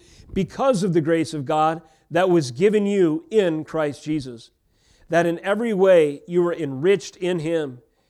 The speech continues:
in all speech and all knowledge, even as the testimony about Christ was confirmed among you, so that you are not lacking in any spiritual gift, as you wait for the revealing of our Lord Jesus Christ,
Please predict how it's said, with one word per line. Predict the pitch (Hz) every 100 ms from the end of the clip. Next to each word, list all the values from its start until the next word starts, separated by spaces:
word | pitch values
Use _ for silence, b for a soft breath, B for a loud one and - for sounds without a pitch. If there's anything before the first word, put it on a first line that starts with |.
| _
in | 139 147
all | 180 208
speech | 220 - 175 147 135 - -
and | - 135
all | 160 180
knowledge, | 175 165 165 151 120 - _ _ _ _ _
even | - 185 208
as | 180
the | 139
testimony | 156 - 208 - 208 202 208 202
about | 160 143 175 190
Christ | 160 185 190 185
was | 147 147
confirmed | - 147 123 180 175 151 -
among | 139 143 147 147
you, | 151 135 127 _ _ _ _ _
so | - 156
that | 175 175
you | 175 208
are | 190
not | 160 156 185 180
lacking | 180 190 160 139 131 139
in | 156 165
any | 180 196 151
spiritual | - - 160 151 - 127
gift, | 123 156 123 - _ _ _ _ _ -
as | 156 139
you | 156
wait | 151 175 214 -
for | 170
the | 147
revealing | 143 139 139 214 196 151 147 - -
of | 151
our | 151
Lord | 147 151 147
Jesus | 135 127 135
Christ, | - 160 147 120 _